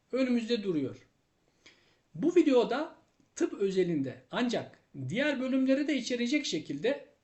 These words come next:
bu olumsuz tablonun neden oluştuğu hakkında konuşmak istedim. Gerek sistemsel olumsuzluklar ve gerekse kişisel strateji hataları neticesinde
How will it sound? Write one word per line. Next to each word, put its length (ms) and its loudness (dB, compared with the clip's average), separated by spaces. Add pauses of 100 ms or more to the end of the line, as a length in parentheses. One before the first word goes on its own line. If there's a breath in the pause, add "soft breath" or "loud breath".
(160)
bu 320 -4
olumsuz 400 0
tablonun 600 -2
neden 640 0
oluştuğu 400 -8
hakkında 460 -8
konuşmak 440 -10
istedim. 300 -20 (840)
Gerek 320 0
sistemsel 640 -4
olumsuzluklar 1000 -6 (340 soft breath)
ve 60 -8
gerekse 540 -4
kişisel 540 -6
strateji 640 -6
hataları 600 -6
neticesinde 760 -4